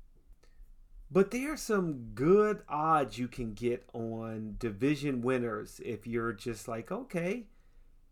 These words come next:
maybe." I mean, you can even get the Suns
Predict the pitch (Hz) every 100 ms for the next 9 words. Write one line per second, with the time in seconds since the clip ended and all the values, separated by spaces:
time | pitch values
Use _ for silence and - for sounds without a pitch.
0 | - - - - - - 185 117 127 170
1 | 214 214 160 147 156 165 190 190 190 170
2 | 196 262 277 185 185 190 160 - 165 170
3 | 156 127 117 107 - -